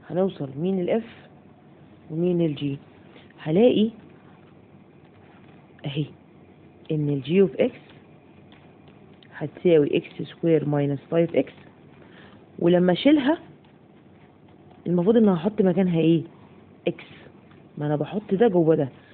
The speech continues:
يعني بشيل ده وأحطه مكان الإكس ده. تمام كده؟ تمام. تعالوا نشوف سبعة وعشرين بقى هيمشي الوضع فيها إزاي. أهو.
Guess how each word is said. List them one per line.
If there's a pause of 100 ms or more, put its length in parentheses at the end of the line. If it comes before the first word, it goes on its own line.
(240)
يعني
بشيل
ده (500)
وأحطه
مكان
الإكس
ده. (540)
تمام
كده؟ (340)
تمام. (720)
تعالوا
نشوف
سبعة
وعشرين
بقى
هيمشي
الوضع
فيها
إزاي. (2000)
أهو.